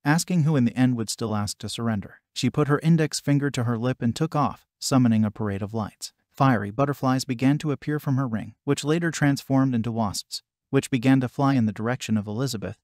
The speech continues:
who had prepared her sword. Jia Yang and Miang Ying hid behind the sofa and watched the situation,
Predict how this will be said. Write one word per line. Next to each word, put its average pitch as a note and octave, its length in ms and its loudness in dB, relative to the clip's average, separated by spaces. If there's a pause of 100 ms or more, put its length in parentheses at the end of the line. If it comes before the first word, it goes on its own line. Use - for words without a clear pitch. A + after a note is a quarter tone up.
who B2+ 140 0
had A2+ 120 -2
prepared A2 360 -4
her G#2+ 100 -6
sword. - 340 -8 (220)
Jia C#3 280 2
Yang G#2+ 260 2
and A2 100 2
Miang D#3 340 4
Ying B2+ 140 4
hid C#3 220 0
behind B2 320 0
the A#2 60 -6
sofa D3 340 -2
and A#2 200 0
watched A#2+ 300 -2
the C3+ 80 -6
situation, C3+ 680 -4